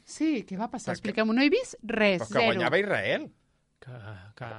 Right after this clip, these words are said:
Speaker 2: Que guanyava, que guanyava.
Speaker 3: Que, que ploràvem i tot.
Speaker 2: Que guanyava, que estava que guanyava, que fins l'últim moment era... És que és molt probable que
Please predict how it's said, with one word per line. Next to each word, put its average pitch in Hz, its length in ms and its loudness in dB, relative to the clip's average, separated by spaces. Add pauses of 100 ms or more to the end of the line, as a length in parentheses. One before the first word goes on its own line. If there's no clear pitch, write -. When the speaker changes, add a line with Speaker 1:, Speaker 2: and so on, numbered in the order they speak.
(180)
Speaker 2:
Que 110 160 -10
guanyava, 113 320 0
que 240 80 -2
guanyava. 117 540 -2 (200)
Speaker 3:
Que, 139 220 -10
que 135 80 -12
ploràvem 131 500 -8
i 123 60 -8
tot. 185 240 -8 (480)
Speaker 2:
Que 123 80 -8
guanyava, 95 400 -4
que 233 80 -2
estava 190 320 -2
que 220 80 -2
guanyava, 135 400 -2
que 247 80 0
fins 131 160 -2
l'últim 135 260 -2
moment 156 400 0
era... 127 460 0 (560)
És 135 160 -6
que 120 160 -2 (240)
és 113 80 -8
molt 151 240 0
probable 247 400 2
que 147 100 -2